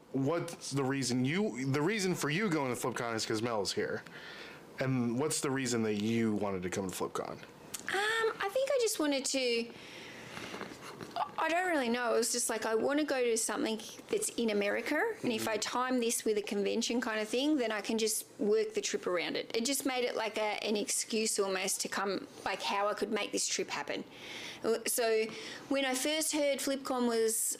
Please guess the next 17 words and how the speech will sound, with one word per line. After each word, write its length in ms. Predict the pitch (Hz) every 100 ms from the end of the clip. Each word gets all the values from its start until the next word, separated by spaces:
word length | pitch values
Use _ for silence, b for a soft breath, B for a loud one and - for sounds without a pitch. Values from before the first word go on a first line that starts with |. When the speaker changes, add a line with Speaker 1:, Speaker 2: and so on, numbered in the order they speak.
| -
Speaker 2:
um, 720 | 208 202 208 196 202 202 202
released, 640 | - 208 214 330 - - - B B B
I 120 | 226
actually 240 | 247 247 240
booked 400 | 220 240 - - 220 254 -
the 80 |
hotel 500 | 220 - 220 214 214
room 500 | 202 202 196 196 190
really 420 | 185 262 311 247 214
early 240 | 196 190
on, 180 | 196 208
really 240 | 220 214
fast, 540 | 202 196 233 277 - - B B B B
and 420 | 220 220 220 214 - - - B B - - - - -
I 60 | 240
was 200 | 226 220
like, 240 | 214 208